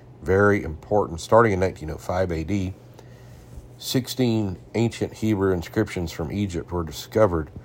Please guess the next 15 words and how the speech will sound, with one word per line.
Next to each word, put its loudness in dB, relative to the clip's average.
by 4
Hilda 2
and -6
William 0
Matthew -2
Flinders -2
Petrie, -10
very 0
famous -12
archaeologist, -12
very, -8
at -12
four 4
sites, 0
Serbet, 0